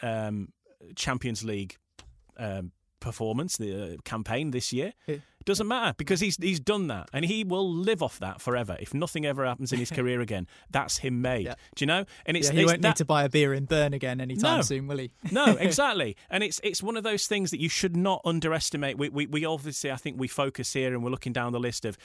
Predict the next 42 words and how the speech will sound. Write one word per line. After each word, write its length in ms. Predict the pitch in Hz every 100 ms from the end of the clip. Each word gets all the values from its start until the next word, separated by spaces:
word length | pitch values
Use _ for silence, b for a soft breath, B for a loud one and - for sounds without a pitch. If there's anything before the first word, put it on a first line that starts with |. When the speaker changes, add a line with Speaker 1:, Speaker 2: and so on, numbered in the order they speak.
| B B
Speaker 1:
Liverpool 720 | 113 135 123 113 127 123 120
versus 320 | 117 117 104
A 140 | 117 117
C 160 | -
Milan. 300 | 117 117 120
That's 200 | 135 131
a 60 | 143
different 340 | 131 - 113
kettle 300 | - - 104
of 60 | 107
fish. 280 | - 127 - B B B
But 120 | -
when 140 | 151 190
you're 60 |
talking 360 | 160 156 143 123
about 300 | 113 113 107
these 340 | 120 104 - - B
sort 200 | B 135
of 60 | 120
smaller 340 | - 143 135 120
teams 360 | - 127 123
that 100 | 117
have 120 | 104
made 300 | 117 135 123
it 100 | 120
into 640 | 131 147 - - 160 110 - _
the 60 | 107
Champions 520 | - 107 104 104 101
League, 280 | 104 90 76 b b
don't 140 | - 175
underestimate 580 | 151 139 139 127 110 107
what 140 | 123
a 20 |
big 320 | 95 - 107 -
deal 220 | 110 101
it 80 | 92
is 180 | 98
for 100 | -
them. 220 | 92 82 78 b b b
And 140 | 107 107
so, 300 | - - 143
yeah, 420 | 120 113 127